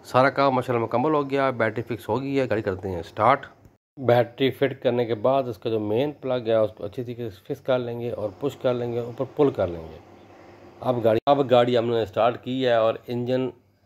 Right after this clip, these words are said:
सैन, हाइब्रिड सैन वहीं का वहीं है। तो कर लेते हैं कंप्यूटर स्कैनिंग और चेक कर लेते हैं क्या कोड आ रहा है। कोड वही आ रहा होगा क्योंकि हमने last time जो किया था clear, तो दोबारा engine sign और हाइब्रिड sign इसका आ गया था, तो कोड वही का वही है।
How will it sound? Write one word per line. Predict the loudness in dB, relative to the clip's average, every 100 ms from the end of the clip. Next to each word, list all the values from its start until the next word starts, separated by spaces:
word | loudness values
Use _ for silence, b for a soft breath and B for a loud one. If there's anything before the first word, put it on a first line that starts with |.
| _ _
सैन, | -2 2 4 2
हाइब्रिड | 0 -2 -4
सैन | 0 0 0
वहीं | -2 -4
का | -4
वहीं | -4 -4 -4
है। | -6 _ b b b b b _ _ _
तो | -4 -4
कर | 0 0
लेते | 0 -2
हैं | -4 -4
कंप्यूटर | -8 -8 -10
स्कैनिंग | -2 0 2 0
और | -2 -2
चेक | 0
कर | 0 0
लेते | -2 -4 -6
हैं | -4 -6 -4
क्या | -2 -2
कोड | -2 0
आ | 0
रहा | 0
है। | -4
कोड | -2 -2 0
वही | 0 2
आ |
रहा | 2
होगा | 2 -4
क्योंकि | -6 -6 -6 -4 -4 -4 -4 -12 _ _ -4
हमने | -2 0 -2
last | 2 2 2 -2
time | -4 -4
जो | -8
किया | -10 -8 -6
था | -4
clear, | -4 0 0 -2 -12 -20 B B B B _ _
तो |
दोबारा | -6 4 6 6 0 -4
engine | -4 -4 -4
sign | 0 0
और | 2 0
हाइब्रिड | 0 -2
sign | -2 -2
इसका | -2 0
आ | 2 2
गया | 2
था, | -2 -8 -14 -18
तो | -16
कोड | -4 -2
वही | 0 -2
का | -2
वही | 0 0
है। | 0